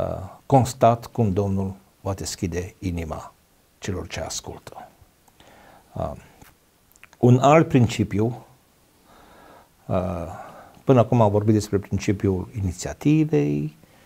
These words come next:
principiul consecvenței, principiul călăuzirii,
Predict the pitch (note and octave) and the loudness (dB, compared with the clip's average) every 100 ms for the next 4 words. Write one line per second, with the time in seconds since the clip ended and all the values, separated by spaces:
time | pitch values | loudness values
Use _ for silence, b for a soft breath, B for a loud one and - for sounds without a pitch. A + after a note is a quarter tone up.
0 | b b b - G2 F#2 G#2 G2 F#2 F2 | b b b -8 -6 -4 -6 -4 -6 -6
1 | D#2 F#2 F2 F2 A2+ C3 B2+ B2 - A#2+ | -10 -10 -10 0 4 4 4 2 2 2
2 | B2 A#2+ B2 b b b b b b _ | 2 0 -4 b b b b b b _
3 | G#2+ G2+ - G#2+ G2 - G2 F#2+ F2+ - | -2 -2 -2 -2 -2 0 0 0 -2 -6
4 | F#2 F#2 F2+ D#2+ B2+ B2 B2 A#2+ A#2+ A#2+ | -6 -4 -6 -2 4 6 6 6 4 2
5 | A2+ | -2